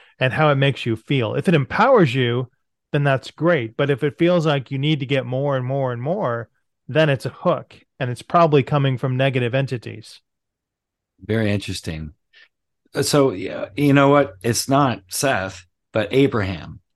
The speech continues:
Speaker 2: Abraham says, basically, you know, we're just the consciousness, you know, and Abraham was just a term that, that was taken, but we'll talk about that next week when we talk about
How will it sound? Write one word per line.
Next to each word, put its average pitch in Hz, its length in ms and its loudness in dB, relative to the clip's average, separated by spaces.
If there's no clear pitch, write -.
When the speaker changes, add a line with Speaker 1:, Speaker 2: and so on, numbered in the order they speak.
Speaker 2:
Abraham 127 440 0
says, 87 300 -2
basically, 90 920 -6
you 107 160 -4
know, 90 120 -2
we're 117 200 2
just 104 380 -4
the 98 100 -8
consciousness, 95 800 -8
you 110 140 -6
know, 87 160 -10
and 135 160 0
Abraham 131 460 2
was 104 120 0
just 104 160 -4
a 95 80 -8
term 104 280 -2
that, - 280 -8
that 90 180 -8
was 92 240 -6
taken, 98 460 -4
but 92 240 -4
we'll 151 160 0
talk 135 240 -2
about 90 240 -6
that 92 300 -6
next 90 320 -8
week 87 200 -8
when 87 220 -6
we 87 120 -6
talk 92 240 -8
about 82 400 -8